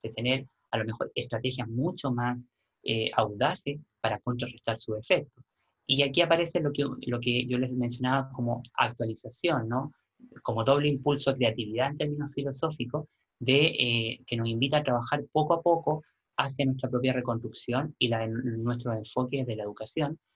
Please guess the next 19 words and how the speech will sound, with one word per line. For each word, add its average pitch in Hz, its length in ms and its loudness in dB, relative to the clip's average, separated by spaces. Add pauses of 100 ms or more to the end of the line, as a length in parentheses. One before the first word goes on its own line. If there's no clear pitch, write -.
(160)
coherentes 165 520 6
con 151 120 2
las 127 120 0
poblaciones 120 600 0
cambiantes. 110 460 -6 (300)
Y 143 80 0
esto 147 120 0
es 175 60 4
lo 170 60 4
que 156 140 2
comprueba 143 400 2
cuando 131 200 0
yo 127 140 0
digo 131 140 2
en 131 80 2
mis 123 140 -2
textos, 127 280 -4
digo, 123 200 -2
bueno, 156 300 0